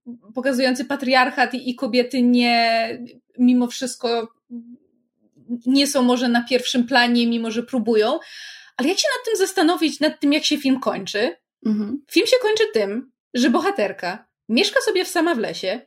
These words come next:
Speaker 1: jest super szczęśliwa, sama ze sobą i spędza ze, ze, ze sobą czas, a czasem raz na jakiś czas przychodzi do niej jej chłopak, który jest wilkołakiem. And like, that's the life!
Speaker 2: W sumie nie wiadomo,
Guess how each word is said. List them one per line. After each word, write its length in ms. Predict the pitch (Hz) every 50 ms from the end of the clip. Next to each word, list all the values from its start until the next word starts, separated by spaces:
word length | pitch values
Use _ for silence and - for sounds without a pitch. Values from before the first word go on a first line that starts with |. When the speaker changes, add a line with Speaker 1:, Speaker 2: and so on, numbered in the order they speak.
| _ _ -
Speaker 1:
jest 280 | 233 262 269 254 - - -
super 260 | - 403 415 508 554 480
szczęśliwa, 840 | - - - 392 359 - - 247 220 196 185 196 202 220 294 302 -
sama 280 | - - 349 349 415 392
ze 120 | 339 359
sobą 320 | - - 339 254 277 277 277
i 100 | 277 277
spędza 300 | - - 269 233 247 240
ze, 140 | 240 233
ze, 580 | 233 - - 233 233 - - 240 - 285 240 247
ze 140 | 240 262 247
sobą 240 | - 233 220 214 208
czas, 380 | 208 190 233 494 - - - _ - - - - _ _ _ -
a 80 | 302 -
czasem 380 | - - 523 605 - - 571 494 480 453
raz 180 | 494 453 480 494 494 523
na 60 | 494 427
jakiś 180 | 403 349 330
czas 280 | - 440 480 480 480 -
przychodzi 420 | - - 349 - 415 - 349 349 320
do 100 | 381 370
niej 180 | 359 359 339
jej 120 | 294 277 -
chłopak, 360 | - 370 349 349 339 349 -
który 140 | - 320 277
jest 120 | 285 285 220
wilkołakiem. 580 | 269 294 - 262 208 208 - - 196 185 185 - _ _ _ - 202 - - _ _ _ _ _ _ _ _ _ _ _ _ _ -
And 120 | - 403 427 466 453 427 466
like, 140 | 359 - -
that's 540 | - - _ _ - 480 480 494 494 - -
the 380 | - 719 698 880 1017 1047 - 302
life! 240 | 294 302 - - - - - - - - -
Speaker 2:
W 20 | -
sumie 200 | - 294 320 - - - - - _ _ -
nie 200 | - 262 269 269
wiadomo, 260 | - 311 339 494 508